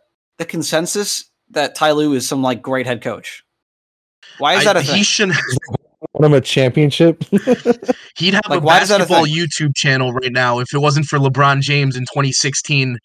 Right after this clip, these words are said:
Speaker 2: giving him that ring. He would be sitting
Speaker 1: No
Speaker 2: on his
Speaker 1: offense.
Speaker 2: ass right now.
Speaker 1: No offense,
Speaker 3: He
Speaker 1: no
Speaker 3: was
Speaker 1: offense to Ty Lue.
Speaker 3: coaches on YouTube.
Speaker 1: No offense to Ty Lue, but, like, why? Why do people think he's a great coach? What has he done besides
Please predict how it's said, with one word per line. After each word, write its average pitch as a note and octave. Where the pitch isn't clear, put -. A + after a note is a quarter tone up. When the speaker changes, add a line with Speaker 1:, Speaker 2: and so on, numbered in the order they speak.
Speaker 2:
giving D3+
him C#3+
that C3+
ring. B2
He D3
would E3
be D#3
sitting F3+
Speaker 1:
No G#3
Speaker 2:
on C#3+
his C3
Speaker 1:
offense. D3
Speaker 2:
ass -
right A#2+
now. A2
Speaker 1:
No B3
offense, -
Speaker 3:
He E3+
Speaker 1:
no -
Speaker 3:
was A#3+
Speaker 1:
offense C4
to E3
Ty -
Lue. E3+
Speaker 3:
coaches -
on B2
YouTube. B2
Speaker 1:
No A#3
offense A#3
to E3
Ty F#3
Lue, D#3
but, A#2
like, C3+
why? C3+
Why C#3+
do E3
people F3
think E3+
he's D3+
a D3
great D3+
coach? E3
What C3+
has D3+
he F3+
done E3+
besides B2